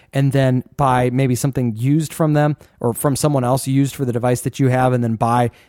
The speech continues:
the new specific mount when you get the one, uh, your new device. So maybe that's a good way to go as well. But they make some great, really nicely, nice looking integrated products.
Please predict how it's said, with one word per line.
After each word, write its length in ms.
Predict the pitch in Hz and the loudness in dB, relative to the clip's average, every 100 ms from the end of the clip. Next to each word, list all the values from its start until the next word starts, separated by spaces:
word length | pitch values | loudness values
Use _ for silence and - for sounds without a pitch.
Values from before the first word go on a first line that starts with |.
| _ | _
the 80 | 131 | 0
new 420 | 131 147 147 135 - | 2 4 2 0 -6
specific 580 | - - 131 - 147 139 | -12 -6 -4 -2 -2 -2
mount 380 | 123 127 131 135 | -2 0 -2 -2
when 100 | 120 | -2
you 100 | 120 | -2
get 200 | 113 123 | -2 -2
the 80 | 123 | -2
one, 280 | 113 113 110 - _ - | -2 -2 -4 -12 _ -8
uh, 80 | |
your 220 | 110 110 123 | -4 0 2
new 140 | 120 | 2
device. 320 | 110 104 95 | 0 -4 -6
So 280 | - 143 139 - | -2 -2 -4 -4
maybe 280 | 170 196 208 | -2 0 2
that's 220 | 160 143 | 0 -2
a 60 | |
good 120 | 127 117 | -2 0
way 140 | 117 | 0
to 80 | 110 | 0
go 160 | 110 | 0
as 100 | 104 | -2
well. 120 | 104 98 | -2 -4
But 160 | 110 | -2
they 180 | 151 151 | 0 0
make 200 | 143 117 | 0 -2
some 220 | - 101 | -6 -8
great, 440 | 107 123 131 135 131 | -4 -2 0 0 -2
really 360 | 139 151 151 | -2 0 2
nicely, 540 | 139 127 131 - 135 123 _ - | 2 0 0 -2 -2 -4 _ -4
nice 240 | 151 139 | -2 0
looking 320 | 143 139 139 | -2 0 0
integrated 380 | 123 120 110 101 | 0 -2 -4 -6
products. 440 | - 98 92 - | -6 -6 -8 -12